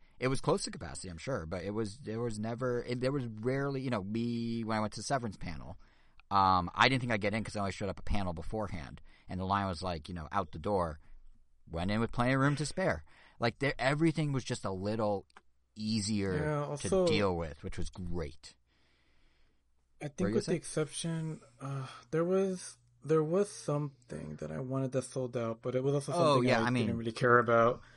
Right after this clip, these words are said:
Speaker 1: I
Speaker 2: But
Speaker 1: didn't get
Speaker 2: that's
Speaker 1: my
Speaker 2: al-,
Speaker 1: Mario
Speaker 2: that was also
Speaker 1: Kart.
Speaker 2: kind of just, but that was also kind of the gen-, oh, that's right, it was you and your Mario Kart.
Speaker 1: Mm-hmm.
Speaker 2: But that's also just, like, besides that, which even then, like, I feel like if Jason really wanted to, he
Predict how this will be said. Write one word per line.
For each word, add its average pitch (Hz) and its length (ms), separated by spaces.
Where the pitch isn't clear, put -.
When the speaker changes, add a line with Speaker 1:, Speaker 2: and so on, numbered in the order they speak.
Speaker 1:
I 113 60
Speaker 2:
But 143 160
Speaker 1:
didn't - 0
get 170 60
Speaker 2:
that's 185 100
Speaker 1:
my 202 60
Speaker 2:
al-, 196 60
Speaker 1:
Mario 190 200
Speaker 2:
that 202 40
was 202 100
also 190 160
Speaker 1:
Kart. 165 40
Speaker 2:
kind 175 160
of 156 140
just, 147 180
but 151 80
that 180 60
was 190 80
also 185 180
kind 170 180
of 165 80
the 143 100
gen-, 131 220
oh, 160 320
that's - 220
right, 127 160
it 117 100
was 113 140
you 120 100
and 117 80
your 110 100
Mario 110 200
Kart. 120 200
Speaker 1:
Mm-hmm. 123 200
Speaker 2:
But 156 80
that's 208 140
also 202 180
just, 170 240
like, 170 220
besides 175 360
that, 139 360
which 143 280
even 151 300
then, 131 280
like, 123 160
I 127 40
feel 139 180
like 135 180
if 123 120
Jason 127 340
really 131 540
wanted 123 420
to, 156 240
he 127 140